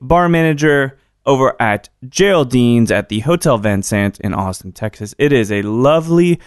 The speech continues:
hotel. It smells good. It's shiny. The Muddy Waters cocktail, which is a combination of cold brew coffee, cognac, and other amazing spirits that make you feel oh so good.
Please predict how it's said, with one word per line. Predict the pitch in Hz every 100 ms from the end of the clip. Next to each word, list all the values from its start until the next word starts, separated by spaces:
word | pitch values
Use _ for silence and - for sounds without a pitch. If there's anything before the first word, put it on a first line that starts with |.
| _
hotel. | - 165 - 156 165 -
It | -
smells | - 127 131 147 165 151
good. | 143 156 170 165 _ _ _
It's | - 117 - -
shiny. | - - 120 131 143 156 165 _ _ -
The | 123
Muddy | 123 135 156
Waters | 139 135 143 147 - -
cocktail, | 147 143 - 165 160
which | 143 -
is | 113 - _ _ -
a |
combination | 127 160 147 139 143 147 135
of | -
cold | 156 139 131
brew | 139
coffee, | - - 139 - 143 131 - _
cognac, | - 147 147 139 139 -
and | 123 123 -
other | 147 151 139
amazing | 120 135 147 147 135 131 120 _ _
spirits | - - - 165 156 127 - - -
that | 117 -
make | 123 131
you | 123
feel | 135 127 123 - -
oh | 190 202
so | - 135
good. | 101 104 101